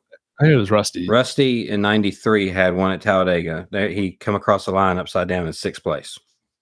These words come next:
Speaker 2: And then
Speaker 1: Is
Speaker 2: he
Speaker 1: that the
Speaker 2: went
Speaker 1: one
Speaker 2: barrel rolling.
Speaker 1: Yeah, I was gonna say, didn't he barrel
Speaker 2: Yeah, oh,
Speaker 1: roll after
Speaker 2: yes.
Speaker 1: that or something? Yeah,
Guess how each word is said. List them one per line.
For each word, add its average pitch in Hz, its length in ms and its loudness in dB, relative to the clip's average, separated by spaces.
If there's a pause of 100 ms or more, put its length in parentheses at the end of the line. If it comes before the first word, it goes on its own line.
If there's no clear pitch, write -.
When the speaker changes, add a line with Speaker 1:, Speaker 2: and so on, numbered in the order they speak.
(420)
Speaker 2:
And 101 120 0
then 113 120 2
Speaker 1:
Is 151 80 6
Speaker 2:
he 180 40 6
Speaker 1:
that 190 80 2
the 220 60 4
Speaker 2:
went 208 60 2
Speaker 1:
one 208 100 4
Speaker 2:
barrel 92 220 2
rolling. 73 340 -12 (560)
Speaker 1:
Yeah, 170 300 2
I 135 120 4
was 151 120 0
gonna 156 160 -2
say, 135 240 -4
didn't 143 240 -8
he 160 160 -8
barrel 131 460 -4
Speaker 2:
Yeah, 101 100 4
oh, 101 60 2
Speaker 1:
roll 90 140 2
after 156 260 -2
Speaker 2:
yes. 165 40 -6
Speaker 1:
that 175 220 -2
or 151 120 -6
something? - 280 -20
Yeah, 113 420 -2